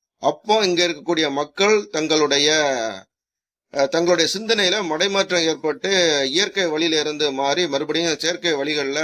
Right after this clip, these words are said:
உள்ள போக ஆரம்பிச்சாங்க. அதன் பிறகுதான் பல குழப்பங்களும் பல கட்டமைப்புகளும் பல அடிமைத்தனங்களும் பல இன்னல்களும் மக்கள் சந்திக்க ஆரம்பிச்சாங்க.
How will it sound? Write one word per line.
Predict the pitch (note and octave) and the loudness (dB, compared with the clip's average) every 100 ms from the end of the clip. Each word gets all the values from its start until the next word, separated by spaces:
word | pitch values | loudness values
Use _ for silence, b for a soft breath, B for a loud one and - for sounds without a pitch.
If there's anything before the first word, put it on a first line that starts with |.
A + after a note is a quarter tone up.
| D3 C3 A#2 G#2+ G2+ F2+ - - | 0 0 -2 -4 -8 -12 -18 -6
உள்ள | D#3 E3+ | -2 0
போக | D3 C#3 | 2 2
ஆரம்பிச்சாங்க. | C3+ C3 A2+ A2+ G2+ F2+ _ _ _ _ _ _ _ - | 2 -2 -8 -10 -12 -14 _ _ _ _ _ _ _ -6
அதன் | F#3 G#3+ G3 | -2 0 0
பிறகுதான் | G3 A#3 G#3 F3+ G#3 - - _ _ - | 0 2 2 0 0 -4 -16 _ _ 0
பல | F#3+ F#3 F#3 | 2 2 2
குழப்பங்களும் | G#3 G3+ G3 F3+ G3+ | 0 0 0 2 0
பல | E3+ E3 | 0 0
கட்டமைப்புகளும் | D#3 D#3+ F#3+ F3+ F3 E3 E3+ F#3+ | 0 -2 0 0 -2 -2 -2 -2
பல | D#3+ D#3 D3 | 0 2 2
அடிமைத்தனங்களும் | F3 F#3 E3+ D#3 D3+ F3 E3 | 2 0 0 -2 -2 -2 -2
பல | D3+ C#3+ C#3 B2 - _ _ - | 0 2 2 0 -6 _ _ -6
இன்னல்களும் | D3+ G#3 G3+ E3+ F#3 F3 D#3 C3+ | -2 2 2 2 0 0 0 -2
மக்கள் | C#3+ C#3 D3 | -6 -2 -2
சந்திக்க | C#3+ D#3+ F3 E3 | -2 -2 0 0
ஆரம்பிச்சாங்க. | C#3 B2+ A2 G#2+ G2+ | -2 -4 -8 -12 -14